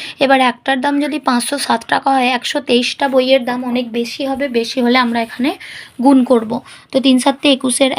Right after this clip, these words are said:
এক, হাতে রইল দুই, তিন শূন্য শূন্য, দুইটা বসলো, তিন পাঁচে পনেরো, একটা ঘর কাটা গেল, সাত দুগুণে চোদ্দো, চার, হাতে রইল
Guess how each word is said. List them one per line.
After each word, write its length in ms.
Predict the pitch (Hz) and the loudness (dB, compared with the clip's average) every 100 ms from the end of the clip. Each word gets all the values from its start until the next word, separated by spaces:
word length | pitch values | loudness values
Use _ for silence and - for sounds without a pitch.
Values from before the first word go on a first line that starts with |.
| 233 | 0
এক, 120 | 269 | 0
হাতে 240 | - 247 254 | -4 -4 0
রইল 280 | 247 247 247 | 2 2 0
দুই, 340 | 226 233 302 - | 0 0 0 -2
তিন 200 | 269 254 | 0 2
শূন্য 300 | 285 262 277 | 2 2 2
শূন্য, 340 | 277 247 240 | 4 4 4
দুইটা 320 | 254 233 247 | 4 2 2
বসলো, 360 | 233 233 233 277 | 2 0 0 -2
তিন 220 | 285 240 | 2 2
পাঁচে 280 | 240 233 311 320 | 4 0 0 0
পনেরো, 380 | 240 220 220 233 - - - - - - | 0 0 -4 -6 -10 -20 -20 -20 -6 -4
একটা 240 | 247 269 | -2 0
ঘর 160 | 254 247 | 2 2
কাটা 320 | 233 233 240 | 0 -2 -2
গেল, 240 | 254 277 339 - - - | 0 -2 -4 -14 -20 -6
সাত 260 | - 247 | 2 2
দুগুণে 300 | 220 262 269 | 2 -4 -4
চোদ্দো, 380 | 269 262 220 247 247 - | -2 -4 -2 -6 -6 -2
চার, 180 | 254 | -2
হাতে 220 | 277 247 247 | 0 -2 0
রইল 240 | 240 240 | 2 4